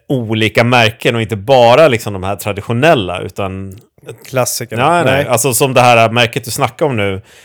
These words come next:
Speaker 1: de, de lärde jag känna bara för typ ett halvår sedan när jag var och hälsade på min kompis i, eh, Zürich. Och s-, och så fr-, såg jag att alla går runt i de här jävla dojorna.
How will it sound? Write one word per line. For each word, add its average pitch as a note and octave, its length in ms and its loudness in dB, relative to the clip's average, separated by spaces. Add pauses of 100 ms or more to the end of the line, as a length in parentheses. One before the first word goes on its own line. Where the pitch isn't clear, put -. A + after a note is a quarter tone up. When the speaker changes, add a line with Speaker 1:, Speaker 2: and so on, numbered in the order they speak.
(160)
Speaker 1:
de, C#3+ 640 0
de D3 420 0
lärde C3+ 300 4
jag G#2+ 100 2
känna A#2+ 420 0
bara G#2 340 2
för G2 240 -4
typ F#2+ 220 -10 (400)
ett A2 200 -4
halvår B2+ 340 0
sedan G2+ 200 -4
när G2+ 80 0
jag G2 140 0
var A#2 160 4
och A2 80 4
hälsade G2+ 320 -4
på A#2+ 140 -4
min F#2+ 120 -6
kompis A#2 640 -4
i, G2 460 -4
eh, F2+ 100 -4
Zürich. G2 640 -4 (280)
Och G#2+ 200 -10
s-, - 220 -6
och A2+ 120 -8
så A#2+ 80 -8
fr-, - 260 -8
såg E3 440 2
jag F#2+ 80 2
att F#2+ 180 -6
alla D3+ 420 0
går C3+ 160 0
runt C#3+ 320 -4
i - 20 -4
de F2+ 120 -8
här F#2+ 100 -6
jävla F#2+ 240 -6
dojorna. A2 480 -4